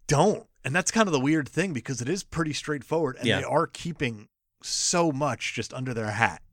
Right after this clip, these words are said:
Speaker 2: Yeah.
Speaker 1: Like, they're not even hinting at a lot of things that are probably still to come.
Speaker 2: Right.
Speaker 1: And we still don't know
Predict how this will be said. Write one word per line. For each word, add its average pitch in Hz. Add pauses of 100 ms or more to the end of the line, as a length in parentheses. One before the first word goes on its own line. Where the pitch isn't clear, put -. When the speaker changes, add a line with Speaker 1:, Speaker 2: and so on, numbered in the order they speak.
Speaker 2:
Yeah. 101
Speaker 1:
Like, 127
they're 165
not 170
even 147
hinting 135
at 156
a 151
lot 147
of 143
things 147
that 117
are 117 (320)
probably 147
still 135
to -
come. 123 (460)
Speaker 2:
Right. 113 (480)
Speaker 1:
And 170
we 180
still 208
don't 165
know 127